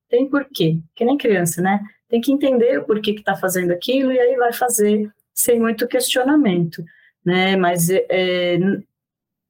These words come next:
existem ainda pessoas muito, muito, é, reticentes e que não querem pensar em fazer castração por medo da cirurgia, ou até mesmo por dizer que o paciente é uma agressão pro paciente,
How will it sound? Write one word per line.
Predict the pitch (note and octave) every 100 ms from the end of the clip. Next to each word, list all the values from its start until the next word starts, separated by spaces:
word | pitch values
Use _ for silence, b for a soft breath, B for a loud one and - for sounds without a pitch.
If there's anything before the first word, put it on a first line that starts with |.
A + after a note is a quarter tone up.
| -
existem | G#3+ G#3+ G#3+ A#3
ainda | A3 A3
pessoas | A3 G#3+ A3 G#3+
muito, | G#3+ G#3+ G#3 G3 - -
muito, | G3 G#3 A#3+ B3 B3 A#3+
é, | - F#3+ G3 F#3+ F3+
reticentes | E3+ F#3+ - F#3+ G3+ G#3 B3+ C4+ - B3+ A#3+ - - B B -
e | -
que | -
não | G#3+ B3+
querem | - A3 G#3+ G3 F3+
pensar | F#3+ F#3 - F3 F3 E3+
em | F3+
fazer | - F3+ E3+ F3 E3+
castração | F#3+ - F#3+ F3 - D#3+ F3+
por | - F#3
medo | F3+ F3 F3
da | E3+
cirurgia, | E3 F3 E3+ E3 E3+ G3+ A#3 A3+ G3+ G3 B B B
ou | C4
até | D4 D#4
mesmo | D4 D4 D#4+ D4+
por | -
dizer | A3+ G#3+ A#3 A#3+
que | A#3+ A#3 A3+
o |
paciente | G#3 A3+ - G#3+ G#3 G#3+
é | G#3 G3
uma | G3
agressão | F#3+ F#3+ F3+ - G3
pro | G#3 G#3+
paciente, | G#3+ G#3 G#3+ E3+ E3 D#3+ -